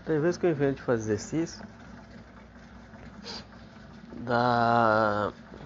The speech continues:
dá sono. Não sei o que que é, o que que é, o que não é, mas vamos lá. Veja algumas das adições que serão feitas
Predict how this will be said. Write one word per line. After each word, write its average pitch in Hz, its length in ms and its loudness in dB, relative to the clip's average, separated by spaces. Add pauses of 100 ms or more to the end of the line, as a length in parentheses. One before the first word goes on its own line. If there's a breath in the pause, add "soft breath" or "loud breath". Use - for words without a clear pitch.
(1300 loud breath)
dá 151 140 2
sono. 117 500 -2 (1500)
Não - 140 -10
sei 107 140 -4
o 107 40 -6
que - 140 -16
que - 160 -8
é, 90 80 2
o 95 40 -2
que - 140 -8
que 80 180 -2
é, 85 40 -2
o - 60 -6
que - 120 -10
não 90 80 -2
é, 107 120 0
mas 131 300 -2
vamos 131 220 4
lá. - 80 0 (1300 loud breath)
Veja 202 220 4
algumas 147 440 6
das 127 400 2
adições 147 420 4
que - 60 -12
serão 139 220 6
feitas - 340 -4